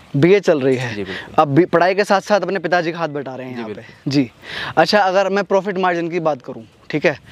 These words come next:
Speaker 1: तो प्रॉफिट कैसा रहता है गोट फार्मिंग में, ये बता दीजिए। और देखो, सच बताना है, क्योंकि मैंने वो बात बोलते, युवा हैं हम,
Speaker 2: जी।
Speaker 1: हमें सच का साथ देना है हमेशा।
Speaker 2: सच का साथ देंगे, बिल्कुल
Speaker 1: जी।
Speaker 2: देंगे।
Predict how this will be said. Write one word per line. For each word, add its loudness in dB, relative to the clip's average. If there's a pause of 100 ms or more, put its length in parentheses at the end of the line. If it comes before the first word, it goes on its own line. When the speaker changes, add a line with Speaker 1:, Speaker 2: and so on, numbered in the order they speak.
(320)
Speaker 1:
तो 6
प्रॉफिट 2
कैसा 2
रहता 0
है 0
गोट 0
फार्मिंग -4
में, 0
ये 6
बता -4
दीजिए। -12 (540)
और 4
देखो, 4
सच 4
बताना 4
है, 2
क्योंकि 2
मैंने 2
वो 2
बात 2
बोलते, -2
युवा 2
हैं -2
हम, -8
Speaker 2:
जी। -20
Speaker 1:
हमें 0
सच -2
का -2
साथ 0
देना -8
है -12
हमेशा। -10
Speaker 2:
सच -8
का -2
साथ -2
देंगे, -6
बिल्कुल -4
Speaker 1:
जी। 4
Speaker 2:
देंगे। 0